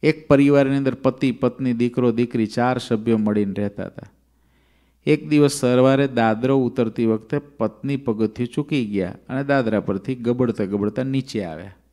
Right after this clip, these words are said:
કમરના ભાગે બહુ વાગ્યું, થોડું ફ્રેક્ચર પણ થયા એમને.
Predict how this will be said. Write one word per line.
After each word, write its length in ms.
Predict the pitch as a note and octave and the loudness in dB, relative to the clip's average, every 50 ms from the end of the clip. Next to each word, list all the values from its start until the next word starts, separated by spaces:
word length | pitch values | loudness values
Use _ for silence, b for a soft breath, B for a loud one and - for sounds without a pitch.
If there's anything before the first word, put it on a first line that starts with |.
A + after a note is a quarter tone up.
| _ _ _ _ _ _ _ _ _ _ _ - | _ _ _ _ _ _ _ _ _ _ _ -4
કમરના 420 | D3+ D3+ D#3 D3+ C#3+ C3+ B2+ A#2 | -2 0 2 2 2 2 2 2
ભાગે 360 | G2 G#2+ A2+ A#2 A#2 A#2 A2+ | 2 2 2 2 2 2 0
બહુ 240 | G#2+ A#2 B2+ C3+ B2+ | 2 4 4 4 4
વાગ્યું, 440 | A#2 A#2+ B2+ C#3 C#3 B2+ A2 A2 A2+ - _ - | 4 2 0 -2 -4 -6 -6 -6 -8 -12 _ -8
થોડું 180 | B2 A#2 A#2 A2 | -4 -4 -4 -4
ફ્રેક્ચર 500 | - - A#2 A2+ - - - C#3+ C3+ C3 | -2 -4 -4 -6 -6 -6 -4 -4 -4 -2
પણ 240 | C3+ C#3 B2+ A#2+ | -2 -4 -4 -4
થયા 300 | A#2 - A2+ G#2 G2+ G2+ | -4 -4 -4 -2 -2 -4
એમને. 300 | G2 F#2+ F#2+ G2 G#2 A#2+ | -4 -6 -6 -8 -8 -10